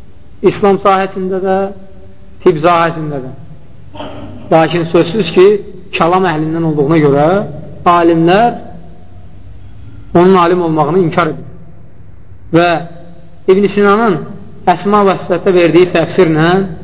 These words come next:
İbn Abbasın əsma və sifətə verdiyi təfsir eyni ola bilməz. Bunu, e, İbn Abbas'a təfsiri Allah Subhanahu taala öyrədir.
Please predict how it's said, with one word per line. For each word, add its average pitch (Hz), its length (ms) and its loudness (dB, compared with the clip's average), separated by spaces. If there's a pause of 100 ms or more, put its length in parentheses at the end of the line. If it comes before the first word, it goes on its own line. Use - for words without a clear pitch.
(240)
İbn 185 240 4
Abbasın 180 460 -2 (640)
əsma 185 320 4
və 170 160 0
sifətə 175 280 0
verdiyi 170 360 4
təfsir 196 480 2 (260)
eyni 190 220 4
ola 180 200 0
bilməz. 170 300 0 (3500)
Bunu, 190 240 6 (540)
e, 170 320 2
İbn 165 200 4
Abbas'a 180 260 -2
təfsiri 202 440 -2
Allah 185 220 0
Subhanahu 185 300 -2
taala 180 240 2
öyrədir. 147 420 -4